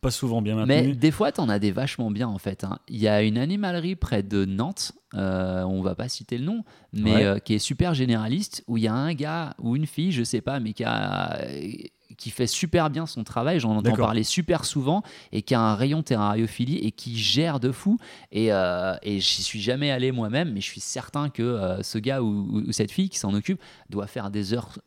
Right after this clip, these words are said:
Speaker 2: sup dans tous les sens pour s'en
Speaker 1: Ah ouais.
Speaker 2: occuper et, et, et vraiment mettre de soi-même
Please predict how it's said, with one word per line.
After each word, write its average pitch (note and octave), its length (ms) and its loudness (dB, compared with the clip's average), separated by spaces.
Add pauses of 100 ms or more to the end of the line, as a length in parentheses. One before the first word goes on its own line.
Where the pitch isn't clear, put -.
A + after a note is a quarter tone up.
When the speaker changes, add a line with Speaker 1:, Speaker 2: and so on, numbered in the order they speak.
(160)
Speaker 2:
sup - 460 -4
dans F#3+ 140 2
tous - 160 -2
les C3+ 100 0
sens C#3 260 -2
pour - 140 -18
s'en G#2 120 0
Speaker 1:
Ah A#2+ 80 4
ouais. B2+ 80 4
Speaker 2:
occuper A2+ 180 0
et, A#2 180 2
et, A2 360 -2
et A2+ 40 0
vraiment C3 300 -4
mettre C3+ 400 -4
de A2 100 0
soi-même B2 460 0